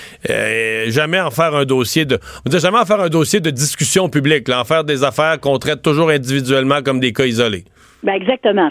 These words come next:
Speaker 2: c'est, t'as tout à fait raison, pour ne pas justement, euh, ébranler l'édifice de l'Église, qui est quand même, écoute,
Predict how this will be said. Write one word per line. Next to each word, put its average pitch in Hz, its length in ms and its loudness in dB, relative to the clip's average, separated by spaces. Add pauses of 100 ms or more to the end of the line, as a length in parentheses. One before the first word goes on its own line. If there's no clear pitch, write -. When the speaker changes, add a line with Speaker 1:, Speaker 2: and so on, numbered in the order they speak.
Speaker 2:
c'est, 175 140 0
t'as 160 240 -2
tout - 200 -4
à 240 100 0
fait 196 260 0
raison, 202 260 2 (460)
pour 202 180 2
ne 208 140 4
pas 262 320 0
justement, 208 760 2
euh, 175 280 4
ébranler 226 680 4
l'édifice 208 560 2
de 190 80 4
l'Église, 196 540 4 (500)
qui - 80 -4
est 277 40 2
quand 370 120 0 (180)
même, 190 280 4
écoute, - 240 0